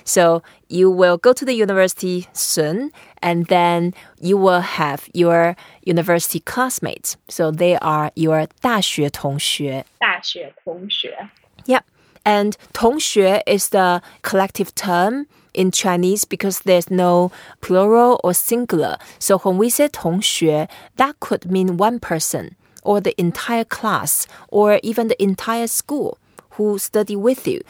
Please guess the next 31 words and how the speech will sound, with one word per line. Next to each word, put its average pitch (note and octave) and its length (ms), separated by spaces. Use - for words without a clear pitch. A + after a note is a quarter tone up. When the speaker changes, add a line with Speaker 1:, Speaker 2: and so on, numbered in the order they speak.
Speaker 1:
In G3 180
order C#4 200
to B3 140
specify G#3+ 640
how F3 240
many G#3 300
of A3+ 160
them, C#2 280
we G3 160
have F#3 220
the F3 100
measuring E3+ 600
word E3 540
to F3+ 100
say F3 480
one F3 580
measuring D#3+ 640
word, D#3+ 440
同 E3 260
学. D#3 460
So D#3+ 220
if E3 200
that's - 440
一 F#3+ 120
个 A3 160
同 E3 280
学, D#3 460
that D#3+ 160
means D#3+ 340
one F3+ 440
classmate. - 600